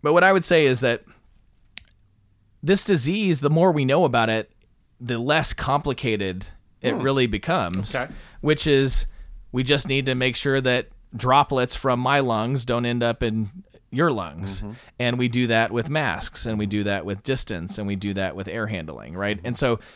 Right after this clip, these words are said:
Speaker 1: just those three things have a giant effect, whether or not you're infected,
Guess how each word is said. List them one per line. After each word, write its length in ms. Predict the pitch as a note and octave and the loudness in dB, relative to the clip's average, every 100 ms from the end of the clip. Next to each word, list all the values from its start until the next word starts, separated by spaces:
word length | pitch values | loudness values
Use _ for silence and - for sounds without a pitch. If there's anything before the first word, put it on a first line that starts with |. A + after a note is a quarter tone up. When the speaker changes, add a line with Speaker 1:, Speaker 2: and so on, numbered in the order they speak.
| - | -6
Speaker 1:
just 360 | B2 F#3+ - C3+ | 2 2 4 2
those 260 | D#3+ E3 | 2 2
three 260 | - D3+ C3+ | 0 -2 0
things 680 | B2+ A#2+ D3 F#3 F3 D#3 - _ _ _ _ _ _ | 0 -2 0 0 -2 -6 -14 _ _ _ _ _ _
have 180 | D3 C3 | 0 0
a 80 | A#2 | 0
giant 580 | G#2 F3 D#3+ E3+ C3+ | -4 0 2 2 0
effect, 580 | A#2+ - D3 G#2+ G2 - - _ _ _ | -2 0 2 2 -2 -10 -16 _ _ _
whether 380 | C3+ F3 G#3 G3 | 6 8 8 6
or 60 | E3+ | 6
not 280 | F3+ F3+ | 4 4
you're 520 | C#3+ D3+ D#3+ D#3 C3 - _ _ _ - | 4 4 6 6 4 -2 _ _ _ -6
infected, 640 | C#3 - G3 - - G#2 | -4 -2 -2 -4 -14 -14